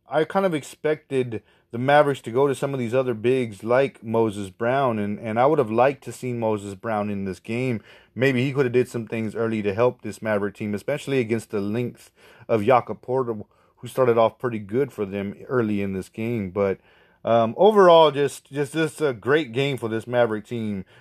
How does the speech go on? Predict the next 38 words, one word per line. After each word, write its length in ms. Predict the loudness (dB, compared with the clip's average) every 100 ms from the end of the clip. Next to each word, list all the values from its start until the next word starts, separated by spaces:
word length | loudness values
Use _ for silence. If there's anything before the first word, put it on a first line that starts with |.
| -10
A 80 | -6
great 280 | 4 4 4
win 260 | 0 -2 -2
for 140 | -2
them 180 | -2 -2
to 80 | 0
get 160 | 2
under 180 | 2 0
their 140 | -4
belts 420 | 0 2 2 0 -6
when 280 | -4 -2
they 120 | -2 0
weren't 360 | 0 -2 -4
playing 340 | -8 -6 -6 -4
good, 300 | 0 0 0
when 340 | 2 2 2
things 340 | -2 -4 -4
weren't 300 | -2 -2 -2
going 460 | -4 -2 -2 -4 0
right. 340 | 2 4 2 -6 _ _ _
Your 160 | -4 -4
defense 640 | -2 -4 -2 0 0 0
can 300 | -4 -2 0
help 360 | 4 4 4 0 _ _ _ _ _ _
still 280 | 0 4 4
bring 240 | 2 -4
you 120 | -4
back 360 | 2 4 4 0
and 160 | -4 -4
win 180 | -6
some 220 | -6 -8 -4
games. 460 | -4 -2 -4 -6
And 120 | -2
that's 180 | -2 -2
something 380 | 0 -2 -2 -4
that 160 | -4 -2
they 120 | -2
definitely 800 | 2 2 0 -6 -4 -4 -4